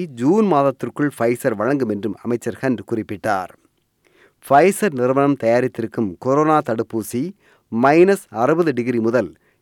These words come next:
எண்பது டிகிரி வரையிலான மிகவும் குளிரான சூழலில் பாதுகாக்கப்பட வேண்டும். எனவே, கொரோனா தடுப்பூசி மருந்துகளை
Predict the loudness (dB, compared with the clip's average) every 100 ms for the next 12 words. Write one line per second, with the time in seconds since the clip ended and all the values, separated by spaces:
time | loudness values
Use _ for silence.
0 | -2 0 2 2 2 0 0 0 2 2
1 | 2 2 4 2 -2 -6 -2 0 0 -2
2 | 0 2 4 2 0 -2 0 0 0 0
3 | 0 0 -4 -4 -4 -2 -2 -4 -8 _
4 | _ _ _ _ _ 2 4 4 0 -2
5 | -4 2 6 6 6 4 2 -2 -2 -4
6 | -2 0 2 2 0 0